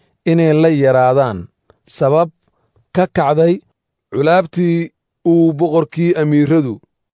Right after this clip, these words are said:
iyaga saaray. Reer Efrayim waxay badiyeen meelo allabari, wayna ku dambaabeen, oo sidaa daraaddeed meelaha allabarigu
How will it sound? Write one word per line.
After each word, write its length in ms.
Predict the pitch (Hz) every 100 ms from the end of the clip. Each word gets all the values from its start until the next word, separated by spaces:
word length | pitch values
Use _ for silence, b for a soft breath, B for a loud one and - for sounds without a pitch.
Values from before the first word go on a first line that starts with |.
| _ _ 151
iyaga 340 | 143 143 117
saaray. 600 | - 113 110 117 120 185 - _ _ -
Reer 180 | 156 170
Efrayim 640 | 208 147 160 135 123 123 123 139 _ _ _ -
waxay 280 | 160 190 185
badiyeen 640 | 151 147 156 156 170 175 - _ _ _ -
meelo 320 | 131 143 160
allabari, 720 | 160 139 120 117 117 120 123 _ _ _ _ -
wayna 360 | 147 165 160
ku 180 | - 180
dambaabeen, 920 | 147 143 131 123 123 117 123 123 123 98 _ _ _
oo 180 | 131 139
sidaa 340 | 135 160 160 147
daraaddeed 720 | 131 139 147 147 123 120 117 - _ _ _ 107
meelaha 440 | 123 147 156 151
allabarigu 840 | 135 131 127 143 151 135 113 120